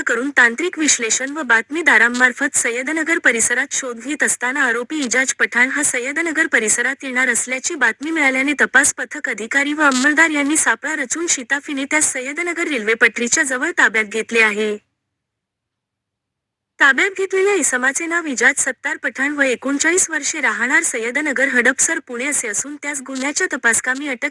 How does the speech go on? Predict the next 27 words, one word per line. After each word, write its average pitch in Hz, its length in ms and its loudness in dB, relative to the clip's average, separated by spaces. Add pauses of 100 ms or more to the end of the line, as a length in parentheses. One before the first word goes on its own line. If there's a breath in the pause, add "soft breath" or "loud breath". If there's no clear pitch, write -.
करण्यात 254 340 0
आली 214 200 2
असून 285 300 2
न्यायालयाने 269 580 -4
त्याची 262 320 0
दिनांक 294 340 0
सात 262 320 2
एप्रिल 349 280 -6
दोन 254 200 -2
हजार 254 240 2
पंचवीस 254 500 -2
रोजीपर्यंत 226 520 -6 (120)
पोलीस 285 280 0
कोठडी 294 340 -8
सुनावली 220 440 -4
आहे. 208 380 -4 (1400)
सदर 330 360 -2
गुन्ह्यात 381 400 -4
इतर 285 220 0
आरोपींचा 302 540 2
दोन 285 260 -2
पथके 294 400 -2
नेमून 254 340 2
शोध 269 220 0
घेऊन 240 360 -4
पुढील 311 300 0
कायदेशीर 285 540 2